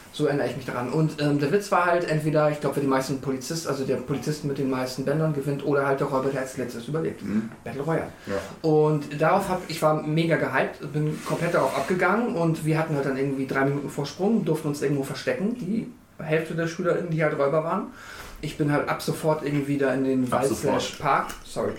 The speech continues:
Speaker 1: äh, gepäst. Und ich weiß noch, als erstes hab ich so eine geile Steinmauer gefunden und mich hinter dieser Steinmauer verkrochen und war mega gut verschanzt und hab erstmal die ersten fünf bis zehn Minuten einfach nur so ein bisschen rausgeluschert
Speaker 2: Mhm.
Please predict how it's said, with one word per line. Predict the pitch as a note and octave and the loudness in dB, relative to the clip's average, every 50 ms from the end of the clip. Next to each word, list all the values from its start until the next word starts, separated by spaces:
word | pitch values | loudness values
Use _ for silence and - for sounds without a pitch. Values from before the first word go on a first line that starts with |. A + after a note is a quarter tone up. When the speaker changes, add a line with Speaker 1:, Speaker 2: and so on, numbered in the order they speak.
| - - - - - - - | -12 -16 -16 -16 -16 -14 -6
Speaker 1:
äh, | - C#3 C3+ C3 C3 C3 | -2 0 2 2 2 2
gepäst. | - C#3 - - - D3+ G3 B3 - - - - | 0 -4 -6 -2 0 2 2 2 0 -4 -4 -4
Und | D3+ | -4
ich | D3 - | 0 0
weiß | D3 F3 F#3 | 0 0 0
noch, | G3+ - | -2 -4
als | D3+ D3 | -2 -2
erstes | D#3 F#3 F#3 F3+ | -2 -2 -2 -2
hab | F3 D#3 | -2 -2
ich | D#3 | -2
so | D#3 | -2
eine | C#3+ C3+ | -2 -2
geile | C#3+ D3+ D3 C#3+ | 0 0 0 0
Steinmauer | - - - D3+ E3+ G3+ F#3 C3+ B2+ B2+ - | -2 -2 -4 0 0 2 2 2 2 2 0
gefunden | D3 C3+ - D#3+ D3 C#3 - F#3 A3 - - - - - - - | -2 -2 0 0 0 0 0 -2 -2 -2 -4 -10 -16 -18 -12 -8
und | |
mich | C#3+ B2+ B2 - | -6 -6 -4 0
hinter | G#3 A3 A3+ C4+ | 0 0 2 2
dieser | A3+ F#3+ F#3 F#3+ | 2 2 2 2
Steinmauer | - - - - D#3+ A3 G#3+ C#3+ C3 C#3 - | 2 0 0 0 2 2 4 4 4 2 2
verkrochen | - - - - - - C3 B2+ - G3 B3 - - - - - - - - - - - | 0 -4 -8 -8 -4 -4 -4 0 0 0 0 0 -4 -8 -14 -18 -18 -18 -20 -20 -8 -6
und | D#3 D3+ D3+ | -6 -2 0
war | D3+ D3 C#3+ | 0 2 2
mega | C#3+ D#3+ G#3+ C4+ C4+ G3 C#3+ | 4 4 4 4 4 2 2
gut | - D#3+ F#3 - | 2 0 -2 -4
verschanzt | - - - - - B2+ B2 D#3+ A3+ A#3 - - - - - - - - | -4 -8 -10 -6 -6 -4 -2 -2 -2 -4 -6 -10 -14 -18 -20 -20 -20 -12
und | - D3+ E3 | -6 -4 -2
hab | E3 - | -2 -2
erstmal | - - E3 D3 | 0 0 0 2
die | D3 C#3+ | 2 2
ersten | E3+ F#3 - F#3+ - | 2 2 0 0 0
fünf | - G3 G3 | 2 2 0
bis | - - E3 - | 0 -2 -6 -4
zehn | - F3+ | -4 0
Minuten | E3+ E3 G3 G3+ G3 - | 2 2 2 2 0 -2
einfach | - E3 D#3+ - D#3+ E3 | -4 -4 -4 -4 -4 -2
nur | E3 E3 | -2 0
so | D#3+ D#3+ | 2 2
ein | D3+ D3 | 2 0
bisschen | E3+ - - D#3+ D#3 | -2 -4 -2 -2 0
rausgeluschert | D3 D#3 G3 - - - D3+ D3 C#3+ C#3+ - F#3 G3+ - - | 2 2 2 0 0 -2 0 0 0 0 0 -2 -2 -2 0
Speaker 2:
Mhm. | - A2 - - | 0 0 0 0